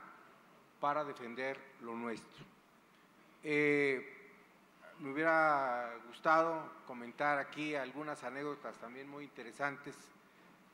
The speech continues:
porque a mí me da mucho, mucha alegría, eh, contar lo que nos pasó cuando éramos jóvenes,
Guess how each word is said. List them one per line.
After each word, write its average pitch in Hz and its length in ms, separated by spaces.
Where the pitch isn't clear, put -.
porque 117 200
a - 20
mí 143 320
me 120 240
da 135 140
mucho, 143 580
mucha 147 220
alegría, 139 520
eh, 113 580
contar 143 420
lo 135 140
que 123 100
nos 117 160
pasó 135 520
cuando 120 200
éramos 139 240
jóvenes, 147 420